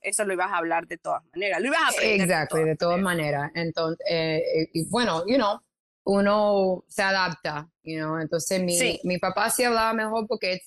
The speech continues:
Speaker 2: sí, ¿sabe? Como vino a los catorce, hizo aquí high school, fue a la universidad, um, tuvo una empresa bien grande de roofing.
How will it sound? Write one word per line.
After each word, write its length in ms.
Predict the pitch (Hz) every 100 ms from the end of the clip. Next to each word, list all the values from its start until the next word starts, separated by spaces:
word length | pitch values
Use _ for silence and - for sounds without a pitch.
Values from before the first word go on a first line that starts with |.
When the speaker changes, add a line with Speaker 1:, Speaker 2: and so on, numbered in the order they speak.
| -
Speaker 2:
sí, 300 | 202 202 - _ _ _
¿sabe? 200 | 240 226
Como 200 | 214 202
vino 220 | 208 220 226
a 20 |
los 120 | 214
catorce, 680 | 214 214 240 226 226 214 -
hizo 280 | 196 185 180
aquí 220 | 180 175
high 180 | 175 180
school, 440 | - 240 233 226 -
fue 140 | 190 185
a 40 |
la 100 | 170
universidad, 840 | 165 160 156 147 185 202 214 214 208 - - _ _ -
um, 520 | 165 151 147 151 160 -
tuvo 160 | 196 202
una 140 | 190
empresa 520 | 190 185 185 - 196
bien 280 | 180 185 190
grande 640 | 185 180 190 208 220 220 -
de 160 | 156 165
roofing. 580 | 170 196 - 208 269